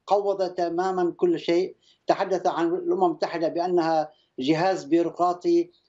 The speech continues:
لم يلبي، آه، تطلعات ينفق عليه. هو فيل أبيض كما يسمونه بالاقتصاد،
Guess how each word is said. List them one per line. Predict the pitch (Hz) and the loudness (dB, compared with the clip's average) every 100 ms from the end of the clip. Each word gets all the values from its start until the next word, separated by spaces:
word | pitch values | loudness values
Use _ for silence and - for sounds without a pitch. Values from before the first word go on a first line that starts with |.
| - | -2
لم | 165 185 180 | 0 2 2
يلبي، | 175 196 156 165 160 | 2 2 0 0 0
آه، | - 151 139 | -2 -2 -2
تطلعات | - 151 160 156 156 180 196 196 - | -4 -2 0 0 0 0 0 -4 -6
ينفق | 175 185 170 - | -2 0 0 -2
عليه. | 147 175 180 _ _ - | -2 -4 -4 _ _ 2
هو | 190 175 175 | 4 2 0
فيل | 196 185 170 | -2 0 0
أبيض | 170 160 | -2 -2
كما | 156 160 160 | -4 -4 -4
يسمونه | 156 165 170 165 | -2 -2 0 0
بالاقتصاد، | 151 143 139 143 - - - 170 180 | 0 -2 -2 -4 -6 -8 0 0 0